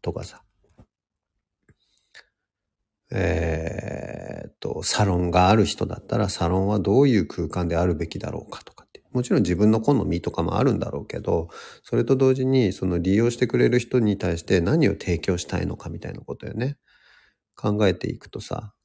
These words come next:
結構なんか視界、視野は広がる感じしません？まあなんかほら、「お前はできてんのか？」って言われると、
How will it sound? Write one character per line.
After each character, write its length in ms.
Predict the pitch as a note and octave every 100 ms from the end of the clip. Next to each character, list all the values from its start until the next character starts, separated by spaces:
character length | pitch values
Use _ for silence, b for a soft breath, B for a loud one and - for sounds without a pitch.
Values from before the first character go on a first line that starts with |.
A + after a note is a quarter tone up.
| _
結 160 | - G#3
構 180 | - -
な 120 | D#2+
ん 80 | E2
か 120 | -
視 300 | - - F#2
界、 400 | - F#2+ F#2+ -
視 460 | - - - - G2
野 180 | D#2 D2+
は 220 | - -
広 300 | - - F2+ F2
が 80 |
る 100 | E2+
感 220 | E2+ E2+ E2
じ 100 | -
し 160 | -
ま 100 | E2+
せ 140 | E2 -
ん？ 140 | C#3 _ _ _ _ _ _ _ _ _ _ _ _ _ _ _ _ _ _ _
ま 240 | A2+ A2 F#2+
あ 40 |
な 160 | D#2+ F2
ん 60 |
か 100 | -
ほ 160 | - F2
ら、 180 | - G2
「お 80 | G2
前 240 | F#2+ B2+
は 160 | C3+ C3+
で 100 | B2+
き 80 | -
て 120 | A#2+
ん 40 |
の 120 | E2+ E2
か？」 80 |
っ 20 | -
て 140 | E2+
言 80 | D#2+
わ 100 | D#2+
れ 80 | D#2+
る 140 | D#2
と、 340 | - D#2 D#2